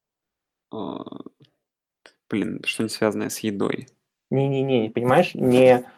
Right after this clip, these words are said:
Speaker 2: не упаковщики, а, например, эм, сгибатели.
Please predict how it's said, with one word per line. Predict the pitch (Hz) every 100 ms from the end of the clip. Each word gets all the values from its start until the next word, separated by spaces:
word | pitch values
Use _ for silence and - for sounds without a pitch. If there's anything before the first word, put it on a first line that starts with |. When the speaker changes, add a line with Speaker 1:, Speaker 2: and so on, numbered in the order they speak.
| _ - _
Speaker 2:
не | 123 117 117
упаковщики, | 117 - 120 170 - 135 - 127
а, | 113 113
например, | 113 113 120 120 139
эм, | - 117 113 110 110 110 113 _ _ _ _ _ _ _ _ _ _ _ _ _ _ _ _ _
сгибатели. | 117 117 131 123 113 113 107